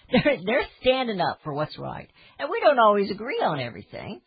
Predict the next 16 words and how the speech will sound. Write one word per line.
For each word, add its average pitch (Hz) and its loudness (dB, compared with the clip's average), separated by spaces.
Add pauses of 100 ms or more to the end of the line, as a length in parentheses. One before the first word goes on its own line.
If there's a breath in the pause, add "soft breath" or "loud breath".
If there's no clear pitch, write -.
(500)
but 226 -4
that's 466 0
okay. 427 -2
We're - -6
not 427 -4
supposed 453 -6
to - -2
agree 160 -6
on 127 -4
everything. 107 -12 (3500)
General 226 -4 (120)
Flynn, 139 -10 (140)
I 247 -2
would 269 -10
like 151 -6
to 135 -12